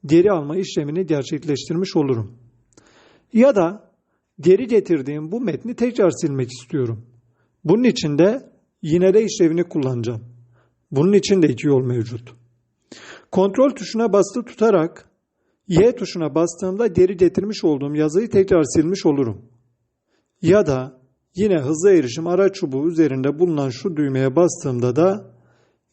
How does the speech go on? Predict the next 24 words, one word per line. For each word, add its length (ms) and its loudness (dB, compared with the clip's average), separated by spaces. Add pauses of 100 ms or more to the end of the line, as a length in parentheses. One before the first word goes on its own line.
(100)
geri 240 4
alma 280 -4
işlemini 460 -6
gerçekleştirmiş 920 -6
olurum. 340 -4 (880)
Bir 100 4
örnek 380 4
daha 160 4
yapalım. 480 2 (800)
Mesela 480 2
şu 240 -6
kısmı 340 -6
seçelim 600 0
ve 140 4
rengini 400 0
kırmızı 400 -2
yapalım. 420 -4 (760)
Şurayı 420 2
da 60 2
aynı 260 0
şekilde 440 -2
kırmızı 360 -4
yapmak 340 -6
istiyorum. 500 -6